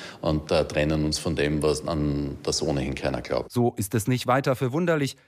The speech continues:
Speaker 2: dass es nach dem Treffen in Meseberg weiteren Gesprächsbedarf gibt. Der österreichische Bundeskanzler kündigte eine Flüchtlingskonferenz an, bei der weiter über strittige Fragen diskutiert werden soll. Die Konferenz soll im September in Wien stattfinden,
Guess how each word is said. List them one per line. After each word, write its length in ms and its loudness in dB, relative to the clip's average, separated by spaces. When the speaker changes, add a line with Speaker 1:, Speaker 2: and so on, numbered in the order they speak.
Speaker 2:
dass 180 -4
es 140 -2
nach 200 2
dem 200 0
Treffen 320 0
in 100 2
Meseberg 540 0
weiteren 420 0
Gesprächsbedarf 840 -2
gibt. 320 -18
Der 120 2
österreichische 600 2
Bundeskanzler 720 0
kündigte 460 0
eine 160 0
Flüchtlingskonferenz 1040 0
an, 220 2
bei 100 2
der 200 2
weiter 360 2
über 200 -2
strittige 460 -2
Fragen 360 0
diskutiert 540 0
werden 260 0
soll. 260 -12
Die 60 -4
Konferenz 600 2
soll 220 2
im 100 2
September 500 0
in 140 0
Wien 160 -2
stattfinden, 680 -2